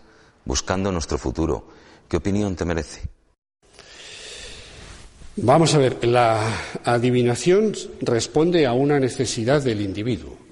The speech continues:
Speaker 2: eh, una necesidad que entra dentro ya de la psicología, eh, personal y a veces colectiva, ¿no? El saber qué va a pasar. A veces es mejor no saberlo, pero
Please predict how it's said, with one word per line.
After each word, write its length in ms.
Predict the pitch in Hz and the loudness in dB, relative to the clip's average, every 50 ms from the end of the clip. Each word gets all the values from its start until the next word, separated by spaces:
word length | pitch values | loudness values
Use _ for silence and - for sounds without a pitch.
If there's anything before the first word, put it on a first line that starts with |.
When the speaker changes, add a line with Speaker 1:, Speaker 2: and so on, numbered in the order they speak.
| - - - - | -20 -18 -10 -6
Speaker 2:
eh, 320 | 82 85 87 87 82 82 | -4 -4 -2 -2 -2 -2
una 220 | 95 117 113 120 131 | -2 0 2 2 4
necesidad 760 | 139 135 123 - 143 123 - - 123 131 147 170 165 - - - - - - - - - | 2 2 2 2 0 0 2 2 4 4 4 4 2 -2 -10 -16 -18 -18 -20 -20 -18 -8
que 120 | - 123 117 | -4 -2 -2
entra 240 | 117 113 131 120 | 0 2 2 2
dentro 280 | 117 123 123 - 120 110 | 2 2 0 -2 -2 0
ya 120 | 104 120 | 0 0
de 100 | 120 110 | 0 0
la 100 | 104 95 | 0 -2
psicología, 960 | 90 - - 87 - 95 92 87 - - 117 110 107 101 90 82 80 85 - - - - - - - - - | -4 -6 -8 -8 -6 -4 -4 -4 -4 -2 0 0 2 2 2 2 0 -4 -6 -12 -18 -20 -20 -20 -18 -12 -6
eh, 420 | - - - - - - - - - - - - - - - - - - - - - - - - | -6 -4 -4 -4 -6 -8 -10 -12 -14 -16 -18 -20 -20 -18 -18 -18 -18 -18 -20 -20 -20 -20 -8 -2
personal 800 | - 110 98 - - 92 92 107 156 185 160 143 139 143 - - - | 0 0 0 0 -2 -2 0 2 4 4 4 4 2 0 -2 -6 -4
y 120 | 127 104 | -4 -4
a 40 | 92 | -2
veces 240 | 90 90 - 117 - | -4 -4 -4 -6 -4
colectiva, 640 | - - 107 95 92 - - - 165 131 - - - - - - | -2 -2 -2 -2 -2 -4 -2 0 0 0 0 -2 -10 -16 -14 -6
¿no? 200 | 92 104 143 - - - - - - - - | -2 -2 -2 -2 -4 -12 -20 -20 -20 -14 -10
El 160 | - - 107 | -8 -8 -8
saber 400 | - - - 98 107 127 127 113 | -6 -6 -4 0 0 0 0 0
qué 140 | - - 120 | 0 0 0
va 120 | 113 113 107 | 2 0 0
a 60 | 98 | -2
pasar. 320 | 92 85 85 - - - - - - - - - - - - - - - - | -4 -6 -8 -8 -10 -12 -14 -16 -20 -20 -20 -20 -20 -20 -20 -20 -14 -8 -4
A 60 | - | -2
veces 280 | 107 107 - 123 107 | -2 0 0 -2 -2
es 80 | 117 123 | -2 -2
mejor 280 | 113 107 - - 117 104 | -2 -2 -2 -2 -2 0
no 100 | 104 104 | 0 -2
saberlo, 460 | - - 123 120 131 127 135 170 190 - | -2 0 2 2 2 2 0 -2 -2 0
pero 240 | - 117 127 165 | 0 0 0 0